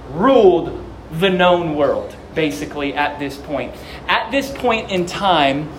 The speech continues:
there was an estimated sixty million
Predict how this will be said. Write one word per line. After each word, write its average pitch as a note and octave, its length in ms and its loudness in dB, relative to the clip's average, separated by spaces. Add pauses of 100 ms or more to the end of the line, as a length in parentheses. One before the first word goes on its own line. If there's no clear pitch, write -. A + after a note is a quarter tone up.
(240)
there F3 140 8
was G#3+ 140 6
an G3+ 100 -4
estimated F#3 680 0
sixty - 1120 -2 (180)
million G3 1200 4